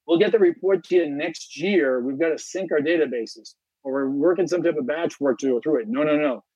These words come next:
You, you, time is speed. You can't fight physics and you can't teach speed. You gotta aggregate that together, and acquisitions have to be done in days, if not hours, not years and years or months and months. So I think, like I said before, I think the fast eat the slow.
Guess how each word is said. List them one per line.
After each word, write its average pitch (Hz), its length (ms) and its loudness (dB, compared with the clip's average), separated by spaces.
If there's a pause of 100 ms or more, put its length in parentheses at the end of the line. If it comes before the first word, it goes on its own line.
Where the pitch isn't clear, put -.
(160)
You, 180 180 -4
you, 277 160 2 (200)
time 175 360 2
is 160 160 4
speed. 135 440 2 (460)
You 123 160 -8
can't 165 240 -2
fight 165 280 -2
physics 180 520 2 (100)
and - 120 -2
you 226 160 -6
can't 311 160 -2
teach - 220 0
speed. - 380 2 (280)
You 123 80 0
gotta 135 200 2
aggregate 160 380 4
that 160 160 -2
together, 170 440 2 (200)
and 123 100 -10
acquisitions 143 520 -2
have 135 100 -6
to 139 60 -8
be 131 100 0
done 127 140 -4
in 113 160 -4
days, 151 400 2
if 127 100 0
not 131 220 -6 (120)
hours, 117 480 -6 (300)
not 135 260 -6
years 127 340 6
and 120 140 4
years 123 300 4
or 104 100 -2
months 117 340 -4
and 113 120 0
months. 113 300 -6
So 113 180 -4 (320)
I 135 60 0
think, 170 240 2
like 147 140 4
I 139 60 4
said 135 180 0
before, 127 280 0
I 120 120 -2
think 156 240 2 (360)
the 117 160 -14
fast 165 380 -4
eat 160 160 2
the 139 80 -2
slow. 160 520 2